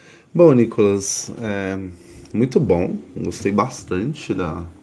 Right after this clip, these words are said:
você disse que não era especialista, mas, é, eu acho que você usou de excesso de modéstia. Ficou muito legal, assim. Gostei bastante da,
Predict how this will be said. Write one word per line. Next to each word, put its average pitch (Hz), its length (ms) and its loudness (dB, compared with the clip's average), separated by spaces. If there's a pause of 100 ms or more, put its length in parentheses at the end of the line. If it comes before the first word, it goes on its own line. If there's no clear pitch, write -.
(120)
você 85 320 -6
disse 92 320 -8
que - 140 -10
não 92 160 -2
era 90 100 -2
especialista, 90 840 -6
mas, 135 600 -8 (1040)
é, 85 380 0
eu 85 120 4
acho 98 280 0
que - 220 -4
você 98 800 -6 (1080)
usou 98 460 2
de 110 220 4
excesso 113 640 2
de 120 80 -2
modéstia. 101 800 2
Ficou 87 340 -10
muito 127 280 -4
legal, 87 360 -4
assim. 90 460 -10
Gostei 90 300 -2
bastante 104 680 0
da, 87 260 0